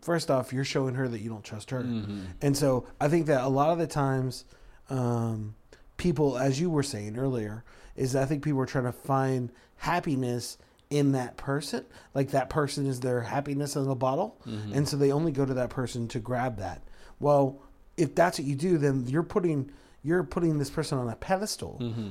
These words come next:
Speaker 1: that they can't stay on.
Speaker 2: That's right.
Speaker 1: Um, it's just not how that works. I mean, I have, I, I, I was thinking about this earlier.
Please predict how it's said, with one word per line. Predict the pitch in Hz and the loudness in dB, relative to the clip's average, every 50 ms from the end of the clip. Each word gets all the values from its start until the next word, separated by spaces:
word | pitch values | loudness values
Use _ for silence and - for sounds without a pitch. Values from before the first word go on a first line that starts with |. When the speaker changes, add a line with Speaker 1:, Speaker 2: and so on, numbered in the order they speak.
| 90 - | -2 0
Speaker 1:
that | 165 160 | 0 2
they | 156 175 | 0 0
can't | 165 - 175 156 131 - | 0 0 -2 -2 -2 -4
stay | - - - 131 127 120 | -6 -4 -4 -2 -2 -2
on. | 101 87 87 78 - 113 - - | -4 -6 -8 -10 -10 -10 -8 -8
Speaker 2:
That's | - 107 113 | -8 -4 -4
right. | 110 101 - - - - - | -4 -4 -4 -6 -14 -12 -6
Speaker 1:
Um, | - 135 131 127 127 123 120 120 127 | -2 0 0 2 2 0 0 -2 -2
it's | 135 131 - | -2 -2 -2
just | 170 160 - 165 | -4 -2 0 0
not | 139 127 113 | -2 0 0
how | 139 131 120 | -2 -2 -2
that | 120 107 98 | -2 -4 -4
works. | 104 120 143 143 120 87 - - 135 | -2 0 0 0 0 -2 -4 -6 -4
I | |
mean, | 127 120 117 117 - - - - - - - | -4 -4 -4 -6 -8 -10 -18 -20 -14 -4 2
I | 135 156 165 165 | 4 4 6 6
have, | 160 147 139 - - - | 4 4 2 0 -6 -4
I, | - 135 151 - - | 0 2 2 2 0
I, | - 120 - - - - | -4 -6 -6 -6 -6 -2
I | 139 | 0
was | 151 143 143 | 0 0 2
thinking | - 180 156 156 | 0 0 0 2
about | 147 - 131 135 | 2 2 2 0
this | 131 117 - | -2 -2 0
earlier. | 147 156 151 143 123 123 117 - | 2 2 2 2 2 -2 -4 -6